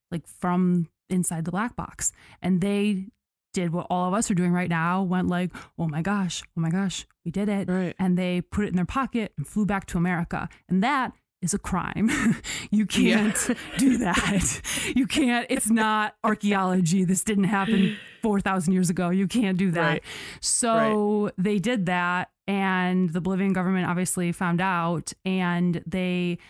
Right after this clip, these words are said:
Speaker 1: f-, had to, like, argue, basically. They, like, negotiated, argued, fought, whatever you wanna say, with the Bolivian government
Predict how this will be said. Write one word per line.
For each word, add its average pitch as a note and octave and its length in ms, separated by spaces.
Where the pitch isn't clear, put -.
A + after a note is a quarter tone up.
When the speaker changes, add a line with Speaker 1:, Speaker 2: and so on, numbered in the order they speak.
Speaker 1:
f-, - 200
had F#3 240
to, F3+ 160
like, E3+ 280
argue, F#3 420
basically. E3+ 680
They, E3+ 160
like, E3 200
negotiated, E3+ 800
argued, E3+ 340
fought, E3 300
whatever E3+ 200
you E3 60
wanna E3 180
say, F3 560
with E3+ 360
the F3 60
Bolivian E3+ 400
government F3+ 560